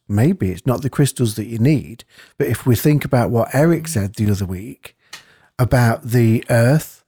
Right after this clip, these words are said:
Speaker 1: that we are standing on,
Speaker 2: Yeah.
Speaker 1: maybe it's the properties of the stones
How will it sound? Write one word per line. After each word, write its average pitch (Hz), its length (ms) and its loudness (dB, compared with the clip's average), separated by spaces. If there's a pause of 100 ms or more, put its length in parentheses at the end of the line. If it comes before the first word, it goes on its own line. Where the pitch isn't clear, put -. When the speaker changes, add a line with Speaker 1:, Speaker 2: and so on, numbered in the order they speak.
(140)
Speaker 1:
that 120 200 0
we 117 140 4
are 110 380 2 (140)
standing 117 520 0
on, 135 340 -2 (100)
Speaker 2:
Yeah. 147 260 -14
Speaker 1:
maybe 147 500 4
it's - 180 -4
the 120 600 2 (680)
properties 131 680 0
of 110 240 -2
the 120 100 0
stones 123 880 2